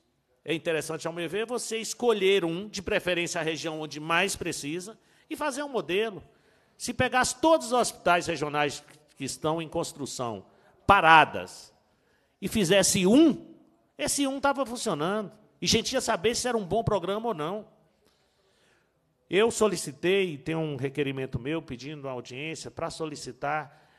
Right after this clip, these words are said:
uma audiência pública pra debater obras inacabadas nesse estado de Minas Gerais. Qual é o,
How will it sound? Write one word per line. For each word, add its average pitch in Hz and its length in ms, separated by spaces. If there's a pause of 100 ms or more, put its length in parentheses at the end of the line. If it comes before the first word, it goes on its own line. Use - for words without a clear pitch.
(120)
uma 131 140
audiência 135 340
pública 160 300
pra 156 120
debater 160 520 (100)
obras 220 540
inacabadas 180 1120
nesse 147 240
estado 151 280
de 139 80
Minas 139 180
Gerais. 120 560 (1160)
Qual 240 420
é 233 180
o, 202 260